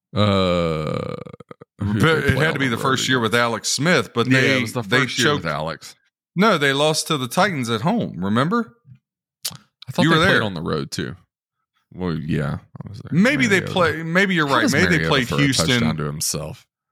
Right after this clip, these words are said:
Speaker 2: <laughs> Um, you're right. Maybe they did play. Maybe
Speaker 1: I
Speaker 2: they
Speaker 1: think they
Speaker 2: played
Speaker 1: played
Speaker 2: They played the Colts on the road.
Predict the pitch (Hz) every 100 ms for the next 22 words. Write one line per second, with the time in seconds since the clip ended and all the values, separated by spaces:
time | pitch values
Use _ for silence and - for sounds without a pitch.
0 | - - - 113 110 554 539 587 494 175
1 | 160 _ 151 185 190 165 - 156 151 139
2 | 127 151 214 220 175 139 170 254 269 214
3 | 160 165 165 139 - 147 139 127 127 120
4 | 117 _ _ 127 190 247 135 - 147 170
5 | 156 143 135 - _ _ _ _ _ _
6 | _ _ - 156 170 214 214 156 - 160
7 | 123 - 110 95 85 73 60